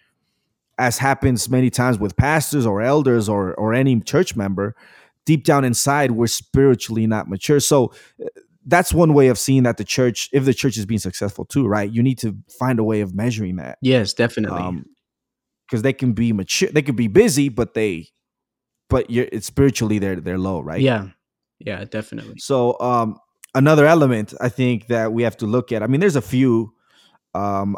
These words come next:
Speaker 1: I would say also member involvement. We talked about this quick. I don't think we're gonna go over this too much, but,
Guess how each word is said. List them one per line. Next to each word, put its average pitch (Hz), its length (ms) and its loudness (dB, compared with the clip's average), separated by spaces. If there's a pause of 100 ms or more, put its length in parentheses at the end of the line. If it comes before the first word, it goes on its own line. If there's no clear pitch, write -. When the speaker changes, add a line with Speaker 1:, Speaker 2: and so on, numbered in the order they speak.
Speaker 1:
I 123 120 0
would 123 180 0
say 123 180 0
also 117 300 0
member 117 340 0
involvement. 101 840 -2
We 139 120 0
talked 131 200 -2
about 107 260 -2
this 104 120 -8
quick. 123 220 0
I 113 80 -2
don't 120 160 -4
think 117 120 -6
we're 107 140 -4
gonna 107 80 -4
go 104 160 -4
over 104 200 -2
this 98 180 -6
too - 100 -10
much, 117 300 -2
but, 107 240 -4